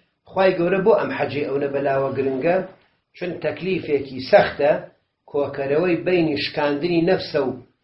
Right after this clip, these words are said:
مەسەلەن، ڕەنج پێدانی بەدەنە و سەرفی ماڵە و تەجەڕود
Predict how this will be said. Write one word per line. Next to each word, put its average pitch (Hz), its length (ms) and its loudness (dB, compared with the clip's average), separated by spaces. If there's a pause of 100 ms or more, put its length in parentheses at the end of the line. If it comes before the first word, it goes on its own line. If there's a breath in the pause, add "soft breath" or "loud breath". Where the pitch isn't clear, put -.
(400)
مەسەلەن، 147 500 -2 (100)
ڕەنج 151 220 4 (120)
پێدانی 151 640 2
بەدەنە 147 520 4
و 113 40 -4 (640)
سەرفی 156 360 0 (120)
ماڵە 165 440 6
و 110 120 -10 (480)
تەجەڕود 139 480 0